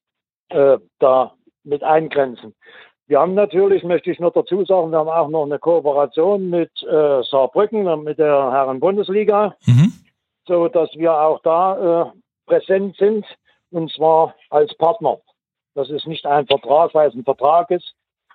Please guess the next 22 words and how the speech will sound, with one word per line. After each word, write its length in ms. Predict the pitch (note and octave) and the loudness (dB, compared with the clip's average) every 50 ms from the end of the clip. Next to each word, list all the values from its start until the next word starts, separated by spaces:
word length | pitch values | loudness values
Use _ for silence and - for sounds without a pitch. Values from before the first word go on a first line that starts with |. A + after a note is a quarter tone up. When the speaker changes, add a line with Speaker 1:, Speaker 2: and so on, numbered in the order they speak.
| _ _ _ | _ _ _
Speaker 1:
sondern 300 | - C#3+ C3+ B2+ C3 B2+ | -14 -12 -10 -8 -6 -4
das 340 | C3+ C3+ B2 B2+ C3+ C#3 B2 | -4 -4 -4 -6 -10 -12 -12
ist 80 | - | -10
ein, 320 | C3+ C#3 C3 B2+ B2+ C3 E3 D3+ | -8 -8 -8 -8 -8 -10 -6 -4
ähm, 320 | C#3 B2+ B2+ A#2+ B2 B2+ | -4 -2 -2 -4 -4 -6
ein 140 | C3 B2+ A#2+ | -10 -10 -4
Partnerschaftsvertrag, 1300 | - D3+ G3+ - - G3+ G3 F3+ - - F#3+ G3+ - - - - F#3 F#3 - F3 F3+ F#3 F#3+ F#3 - _ | -2 -2 -2 0 0 2 2 2 2 0 -2 -2 -2 -8 -4 -4 -4 -2 0 0 2 2 2 0 -2 _
der 240 | - D#3+ C#3+ C#3 C#3+ - E3+ | -2 0 0 0 -2 -4 -8
in, 280 | D#3 D#3 D#3 E3 F3 - _ _ _ - | -8 -8 -8 -12 -16 -20 _ _ _ -2
wirklich 320 | E3+ F#3 F#3 F#3 F3+ D3+ - | 0 0 0 0 -4 -2 0
das 220 | E3 C#3+ - - | 0 0 0 0
Wort 180 | D#3 F#3+ - - | -2 -2 0 0
auch 220 | - D#3 C3 - _ | -2 -2 -2 -2 _
wert 260 | D3 F3 F#3+ G3 - | 0 2 2 2 2
ist, 160 | A#3 G#3+ G3 - - _ _ _ _ _ _ _ _ _ _ _ _ _ _ | 0 -4 -4 -4 -12 _ _ _ _ _ _ _ _ _ _ _ _ _ _
weil 160 | D3+ C#3+ C#3 | -2 -2 0
wir 140 | C#3+ F#3 F#3+ | 2 0 2
gesagt 420 | - E3+ C#3 E3+ E3+ E3+ D#3 - E3 | 2 2 2 4 2 2 2 0 0
haben, 300 | E3 E3 D#3+ D#3+ C#3+ - _ _ - - _ - _ _ | 0 0 -2 -4 -8 -10 _ _ -20 -20 _ -20 _ _
äh, 300 | - G3 E3+ E3 D#3+ C#3+ C3+ | -4 0 2 2 2 2 0
wir 180 | C#3 E3 F3 E3 | 0 0 2 2
müssen 440 | E3 E3+ E3 - F3 E3+ E3 D3+ C3 | 2 0 -2 -2 -4 -4 -4 -6 -6